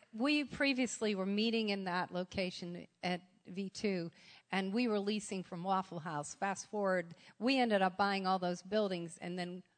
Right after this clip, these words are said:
Waffle House was leasing to us. That was kind of fun, little flip there. But we grew in that, in that, uh, sanctuary that was s-, to seat five hundred people. We grew to t-, two thousand people.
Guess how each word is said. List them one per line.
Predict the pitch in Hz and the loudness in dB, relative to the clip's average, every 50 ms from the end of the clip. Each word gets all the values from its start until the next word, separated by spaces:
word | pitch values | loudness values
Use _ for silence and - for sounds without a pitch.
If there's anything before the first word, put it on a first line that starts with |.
| _ _ _ _ | _ _ _ _
Waffle | - 185 208 220 220 - 208 180 | -2 0 0 2 2 0 -2 0
House | 185 180 170 - - | 0 0 -2 -2 -6
was | 170 160 - | -10 -12 -8
leasing | 185 185 190 170 - 175 165 170 | -4 -4 -4 -4 -4 -6 -8 -8
to | - - 180 160 | -6 -6 -4 -2
us. | 156 170 160 127 139 - - - | 0 0 -2 -2 -6 -10 -6 -4
That | 180 180 165 | -2 -2 -2
was | 190 185 - | -4 -6 -6
kind | - - 175 160 156 | -4 -2 -2 -2 -2
of | 151 | -4
fun, | - - 170 156 151 151 156 165 | -4 -2 -2 -2 -2 -2 -4 -2
little | 170 170 170 165 160 | -2 -2 -2 -2 -4
flip | - - 196 185 185 - - | -2 2 4 4 4 4 2
there. | 180 175 170 160 151 156 160 - - - - - - - - - - | 0 2 2 2 0 -4 -8 -10 -14 -20 -20 -20 -20 -20 -10 2 6
But | 247 269 269 | 6 6 6
we | 330 381 339 | 6 2 0
grew | - 262 269 294 339 359 339 302 247 208 | 0 0 0 2 2 4 4 2 2 2
in | - - 214 240 247 | 2 2 2 2 2
that, | 247 277 277 - - - - - | 2 2 0 -4 -10 -12 -6 -2
in | 247 262 269 | 0 0 2
that, | 262 262 262 262 208 - - _ - | 2 2 2 2 0 -4 -12 _ -4
uh, | - 220 208 208 | -2 0 0 0
sanctuary | 190 - - - 233 247 233 - 233 202 190 185 180 180 170 | -2 -4 -4 -4 -2 -2 -2 0 0 2 2 2 2 0 0
that | 196 185 165 | 0 0 0
was | - 196 196 185 - - - - | -2 -4 -6 -6 -8 -12 -16 -18
s-, | - - - - - _ - - | -16 -14 -14 -14 -16 _ -20 -10
to | - 214 196 | -8 -6 -6
seat | - - 254 226 - - | -6 -6 -6 -8 -8 -8
five | - - 196 196 196 190 | -6 -2 0 0 0 0
hundred | 214 190 185 175 160 | -2 -4 -4 -6 -6
people. | - - 220 - - 165 | -6 -8 -8 -8 -8 -8
We | 170 196 214 | -8 -8 -8
grew | 190 208 226 233 226 | -6 -6 -6 -4 -4
to | - 220 | -6 -10
t-, | - - - - - - _ - | -12 -12 -16 -20 -20 -16 _ -6
two | 294 302 | -4 -4
thousand | 285 - 262 220 220 214 - 208 180 | -4 -2 -2 -2 -2 -2 -4 -6 -8
people. | - - 214 208 - 180 170 147 | -6 -6 -6 -6 -4 -6 -6 -6